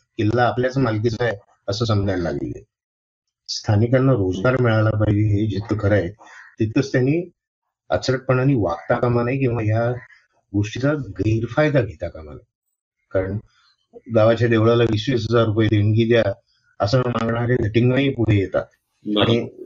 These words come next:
Speaker 1: नाही, त्यांच्यावर बोंबाबोंब झाली होती मध्ये. तर ह्या सगळ्याच गोष्टींमध्ये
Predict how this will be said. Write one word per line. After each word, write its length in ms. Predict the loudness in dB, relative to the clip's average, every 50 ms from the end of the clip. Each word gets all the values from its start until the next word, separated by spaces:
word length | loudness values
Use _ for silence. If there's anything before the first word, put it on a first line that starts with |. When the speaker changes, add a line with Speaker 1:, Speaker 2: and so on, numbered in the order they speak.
| -14 -2 0
Speaker 1:
नाही, 140 | 0 0
त्यांच्यावर 580 | 2 2 0 0 0 -2 -12 _ -8 _ 0 2
बोंबाबोंब 520 | 2 4 4 4 4 2 2 0 -2 -4 -6 -8 -10 -6
झाली 200 | -2 2 2 2
होती 180 | 2 2 -2 -10
मध्ये. 160 | -8 -10 -10 -12 _ _ _ _ _ _ _ _ _ -20 -20 -20 -20 _ _ 0
तर 60 | 0 2 4
ह्या 220 | 2 2 2 2
सगळ्याच 480 | 0 0 0 0 2 2 2 2 2 0
गोष्टींमध्ये 840 | 2 0 0 0 0 0 2 2 4 2 2 0 0 0 0 -2